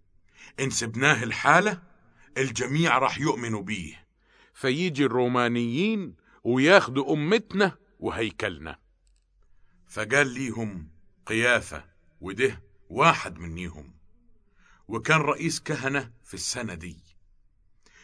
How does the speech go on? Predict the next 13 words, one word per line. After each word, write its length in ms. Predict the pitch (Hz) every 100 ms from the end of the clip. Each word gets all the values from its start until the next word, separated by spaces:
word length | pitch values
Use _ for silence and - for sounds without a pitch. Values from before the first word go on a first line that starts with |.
| - - - - -
"انتم 360 | 170 175 175
ما 120 | 185 240
بتفهموا 580 | - - - 107 98
شيء 540 | - - 104 80 76 - - - _ _ _ - -
ولا 380 | 98 135 190 180
بتفكروا 1000 | 156 147 - 160 170 - 131 123 123 120 - _ _ -
انه 280 | 113 110 107
احسن 460 | 104 - - 165 180
لنا 360 | 120 101 92
انه 300 | 95 98 98
يموت 580 | 98 101 135 127 - -
انسان 500 | 101 92 - 120 135
واحد 540 | 110 107 98 - 87